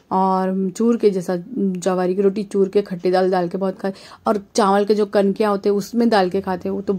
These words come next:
बहुत ही टेस्टी, बहुत ही यम्मी लगता है। फिर यहाँ पर देखो दाल का टेस्ट मैं बार बार कर रही हूँ नमक का कि कहीं कम ना हो जाए, मगर नमक बराबर था। So यहाँ पर मैं आप लोगों को डिश आउट, नमक,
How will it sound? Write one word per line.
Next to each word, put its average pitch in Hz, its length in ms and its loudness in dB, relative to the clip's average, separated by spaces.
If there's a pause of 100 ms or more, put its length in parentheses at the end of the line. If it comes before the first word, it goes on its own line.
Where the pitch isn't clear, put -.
(100)
बहुत 185 340 -2
ही 202 60 0
टेस्टी, 196 400 -4
बहुत 185 360 -10
ही 202 220 0
यम्मी 185 200 0
लगता 185 300 -2
है। 214 180 -4 (520)
फिर 214 180 0
यहाँ 185 180 -2
पर 196 160 0
देखो 190 220 -2
दाल 175 260 -2
का 190 120 -4
टेस्ट 185 360 -6
मैं 185 140 -2
बार 180 160 -4
बार 180 120 -2
कर 180 160 -4
रही 185 100 -4
हूँ 190 80 0
नमक 180 260 -4
का 190 100 -6
कि 190 100 -10
कहीं 190 220 -6
कम 175 180 -4
ना 175 140 0
हो 185 80 -4
जाए, 190 120 -4
मगर 180 180 -4
नमक 175 400 -2
बराबर 175 380 -2
था। 220 200 -8 (420)
So 196 320 0
यहाँ 175 220 -2
पर 190 120 -4
मैं 185 120 -2
आप 175 160 -4
लोगों 185 140 -2
को 185 100 -4
डिश 175 260 -2
आउट, 185 160 -4 (140)
नमक, 180 460 -4